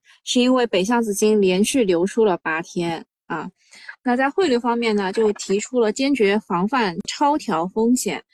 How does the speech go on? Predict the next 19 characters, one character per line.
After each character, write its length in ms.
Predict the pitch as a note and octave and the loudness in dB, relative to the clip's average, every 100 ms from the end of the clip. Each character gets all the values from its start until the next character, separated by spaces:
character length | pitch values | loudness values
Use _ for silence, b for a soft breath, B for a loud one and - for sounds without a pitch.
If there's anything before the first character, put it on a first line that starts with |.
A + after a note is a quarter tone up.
| b b _ | b b _
必 100 | D4+ | -2
要 200 | D4+ A#3+ | 0 0
时 360 | A3 - F#3 F#3+ | -2 -4 -2 -2
对 220 | A#3 G#3+ | 0 2
市 140 | G#3+ | 0
场 260 | A#3+ G3+ F#3 | -4 -8 -8
顺 200 | - C4 | -2 0
周 160 | A3 A3+ | 2 2
期 260 | - A3 | 0 -4
单 220 | A3+ B3 | 0 0
边 200 | B3+ B3+ | 0 0
行 180 | C4 F#3+ | 0 -2
为 220 | G3 F3 | -2 -4
进 200 | F#3+ A#3 | -2 0
行 240 | G#3 E3+ F3+ | 0 -4 -4
纠 220 | A3 G#3+ | 0 0
偏。 400 | - A3+ A3 G#3+ - _ _ _ _ _ _ _ _ | 0 0 0 -2 -10 _ _ _ _ _ _ _ _
其 120 | - | -2
实 100 | C#4 | 0